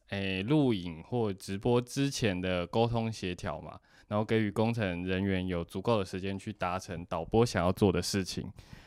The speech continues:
那在录制的时候，就是当下的判断能力和沟通能力，让工程人员可以去执行导播想要的东西。对，所以其实导播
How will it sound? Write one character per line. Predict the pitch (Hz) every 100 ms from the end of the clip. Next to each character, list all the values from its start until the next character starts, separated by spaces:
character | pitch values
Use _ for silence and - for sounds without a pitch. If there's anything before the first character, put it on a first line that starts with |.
| -
那 | 127 127 120
在 | 113 135 127 120 117
录 | 147 131
制 | 113 135 120 110 95
的 | 98 90 90
时 | - 95
候， | 104 110
就 | 95 107
是 | 110
当 | 101 104 110
下 | 110
的 | 95
判 | - 113 98
断 | 107 90
能 | 85 87
力 | 98
和 | 90 101 92
沟 | 101 101
通 | 113 107
能 | 95 85
力， | 104 85 - - _ _ -
让 | 113 107 101
工 | 113 123
程 | 120
人 | 95
员 | 95
可 | 104
以 | 98
去 | 107
执 | 101 90 92
行 | - 85 82 82 90 - _ _ _
导 | 95
播 | 101 131
想 | 98
要 | 98 113
的 | 92
东 | 110 131
西。 | 139 135 151 _ _ - - -
对， | 92 87
所 | - 151
以 | 143 - - -
其 | 143
实 | 151
导 | 131 104
播 | 95 123 127 123